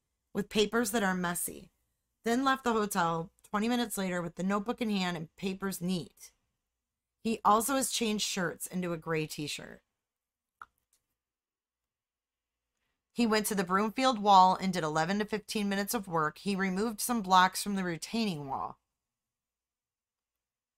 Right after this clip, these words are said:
The company told Agent Grusing that the job would have needed a bobcat. And then Agent Grus-,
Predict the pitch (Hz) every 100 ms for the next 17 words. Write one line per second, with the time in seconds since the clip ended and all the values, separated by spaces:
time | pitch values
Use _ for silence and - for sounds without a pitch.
0 | - 202 214 208 247 262 247 220 196 196
1 | 196 196 160 160 - 180 170 170 165 185
2 | 175 190 202 208 170 170 170 165 160 151
3 | 139 127 - 127 117 - _ 135 _ _
4 | _ _ _ _ _ _ _ _ _ _
5 | _ _ _ _ _ _ _ _ _ _
6 | 196 196 190 180 214 247 208 214 220 214
7 | - -